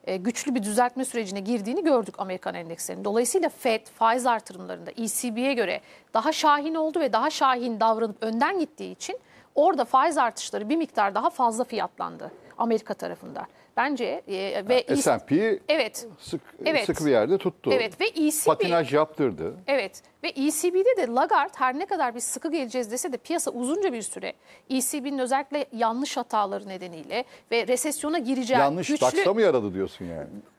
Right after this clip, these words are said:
Speaker 1: En azından şöyle söyleyeyim, göreli olarak, e, faiz artışlarının etkisi iki bin yirmi ikide bir miktar daha kısmi kaldı diye düşünüyorum Avrupa tarafında. Çünkü
Speaker 2: Hmm.
Speaker 1: daha agresif öyle veya böyle fed vardı. Daha agresif E C B olsa da piyasa o daha agresif E C B'yi,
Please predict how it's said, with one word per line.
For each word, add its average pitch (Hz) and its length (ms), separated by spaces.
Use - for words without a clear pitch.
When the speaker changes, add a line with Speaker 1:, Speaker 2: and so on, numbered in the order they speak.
Speaker 1:
En 370 120
azından 349 300
şöyle 370 300
söyleyeyim, 214 420
göreli 311 360
olarak, 240 380
e, 196 540
faiz 311 340
artışlarının 233 720
etkisi - 460
iki 311 260
bin 320 100
yirmi 294 200
ikide 247 220
bir 302 80
miktar 226 360
daha 277 120
kısmi 262 380
kaldı 202 340
diye 180 160
düşünüyorum - 380
Avrupa 185 240
tarafında. 165 520
Çünkü - 180
Speaker 2:
Hmm. - 80
Speaker 1:
daha 330 220
agresif 254 400
öyle 277 200
veya 208 220
böyle 170 160
fed 247 280
vardı. 311 320
Daha 277 140
agresif 320 300
E 262 120
C 311 200
B 311 60
olsa 302 260
da 311 60
piyasa 311 340
o 240 220
daha 294 180
agresif 311 380
E 247 100
C 311 260
B'yi, 262 340